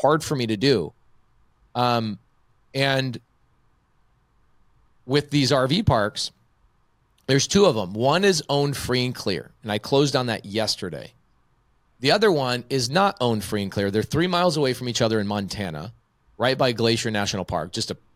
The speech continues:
jewel of a location. And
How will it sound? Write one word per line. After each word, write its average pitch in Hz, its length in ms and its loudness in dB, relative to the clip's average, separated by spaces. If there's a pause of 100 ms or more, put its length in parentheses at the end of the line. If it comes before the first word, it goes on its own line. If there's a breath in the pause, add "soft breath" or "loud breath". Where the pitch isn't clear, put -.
(140)
jewel 127 540 0
of 104 100 -4
a 104 40 -4
location. 90 580 -6 (1040)
And 123 400 0